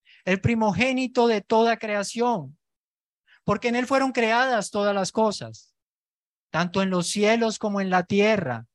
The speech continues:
visibles o invisibles, sean tronos o dominios, poderes o autoridades, todo ha sido creado por medio de él y para él, y él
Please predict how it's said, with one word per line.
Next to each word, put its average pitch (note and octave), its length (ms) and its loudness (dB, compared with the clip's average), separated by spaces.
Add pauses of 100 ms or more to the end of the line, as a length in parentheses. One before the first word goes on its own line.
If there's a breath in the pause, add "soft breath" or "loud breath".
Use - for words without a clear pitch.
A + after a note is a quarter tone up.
(480)
visibles G#3 800 0
o G3+ 80 -2
invisibles, G3 760 -2
sean G3+ 300 0
tronos A3 480 2
o G#3+ 60 0
dominios, G3 600 -2
poderes G#3 560 -2
o A3+ 60 -6
autoridades, G3+ 640 0 (440 loud breath)
todo C4 280 0
ha B3+ 80 2
sido B3 300 0
creado G3+ 640 0 (220)
por G3 180 0
medio G#3 340 0
de G3+ 440 -4
él C#3 220 -12 (360)
y G3 140 -4
para G3 420 2
él, G3+ 480 -4 (320)
y F#3+ 200 -2
él G#3 440 0